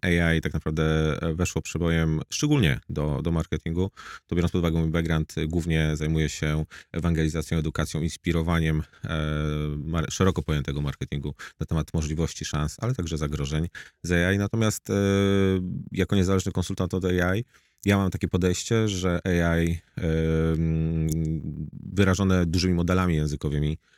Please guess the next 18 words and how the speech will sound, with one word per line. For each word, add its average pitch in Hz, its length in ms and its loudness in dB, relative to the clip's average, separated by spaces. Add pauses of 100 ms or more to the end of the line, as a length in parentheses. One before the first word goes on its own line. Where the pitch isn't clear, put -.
(200)
e, 78 300 2
tak 82 100 -4
naprawdę 90 240 0
jest - 220 -2
językiem 85 400 0 (160)
u-, 80 260 -2
uniwersalnym, 92 720 2 (240)
który 82 200 0
będzie 82 240 0 (180)
już 92 360 2
zaczął 80 380 -2
burzyć 78 340 -4
silosy, 87 380 -2
dlatego 80 260 -2
tak 78 100 -8
naprawdę, 78 340 -2 (560)
y, 78 240 0 (120)
m, 127 760 -2